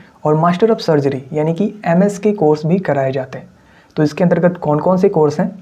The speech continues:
तो इसके अंतर्गत है एमडी यानी कि Doctor of Medicine in Anesthesiology,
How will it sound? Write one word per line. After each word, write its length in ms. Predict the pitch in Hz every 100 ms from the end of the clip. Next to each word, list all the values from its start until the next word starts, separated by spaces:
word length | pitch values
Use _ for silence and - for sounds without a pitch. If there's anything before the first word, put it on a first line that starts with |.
| - _ _ -
तो 80 | 175
इसके 200 | 165 214
अंतर्गत 400 | 208 202 185 180
है 180 | 185 196 190
एमडी 340 | 160 151 151 190 175 147
यानी 160 | 147
कि 120 | 151
Doctor 340 | 147 147 - 185
of 200 | 185 180
Medicine 540 | 151 147 147 160 180 180 -
in 120 | 165 180 -
Anesthesiology, 840 | 175 180 - 165 165 143 143 143